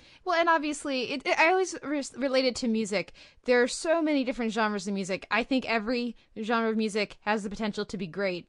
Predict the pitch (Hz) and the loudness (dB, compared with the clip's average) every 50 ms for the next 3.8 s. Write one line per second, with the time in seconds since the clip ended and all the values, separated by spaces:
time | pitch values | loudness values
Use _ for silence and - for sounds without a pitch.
0 | _ - 220 202 240 240 247 240 233 233 226 220 208 185 - 214 208 190 190 196 | _ -6 -4 -2 -2 -2 -2 0 0 0 2 2 0 0 0 0 0 2 2 0
1 | 185 - - - 247 220 220 226 180 214 214 208 196 202 - 202 180 - - - | -2 -4 -2 0 0 2 2 0 -2 -2 -2 -2 -2 -2 -4 -4 -8 -8 -8 -6
2 | - 220 170 - 208 202 208 214 220 233 240 254 262 262 - 208 190 185 - 226 | -6 -6 -4 -2 -2 0 0 0 0 0 0 0 -2 -2 -2 -2 -2 -2 -2 -2
3 | 208 202 - 180 165 165 190 - - 254 269 277 311 320 320 | -4 -4 -4 -4 -4 -4 -4 0 0 0 2 2 0 -2 -4